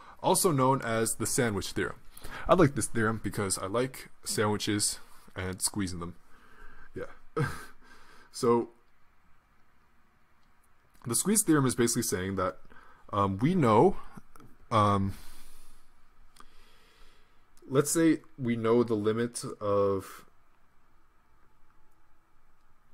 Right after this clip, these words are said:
um, actually, so the squeeze theorem, it looks like this. Suppose we have f of x, which is always less than or equal to g of x, which is always less than or equal to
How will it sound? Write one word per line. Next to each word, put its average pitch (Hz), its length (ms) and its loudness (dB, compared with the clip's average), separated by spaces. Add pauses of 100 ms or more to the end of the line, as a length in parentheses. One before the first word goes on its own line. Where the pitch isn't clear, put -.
(160)
um, 101 320 -2
actually, 104 380 -4 (3000)
so 117 120 -2
the 110 40 0
squeeze 196 280 0
theorem, 139 240 6
it 107 80 -2
looks 117 180 0
like 104 140 -2
this. - 300 -8
Suppose 147 340 0
we 131 80 4
have 113 200 0
f 120 140 -6
of 101 80 -6
x, - 440 -4 (880)
which 110 140 -6
is 110 120 -6
always 151 280 4
less 131 200 6
than 127 100 2
or 113 60 2
equal 117 240 0
to 107 160 -2
g 107 200 2
of 98 100 4
x, - 440 -2 (2500)
which 101 140 -8
is 98 80 0
always 131 260 6
less 120 200 6
than 117 100 4
or 113 80 2
equal 110 300 -2
to 101 500 -2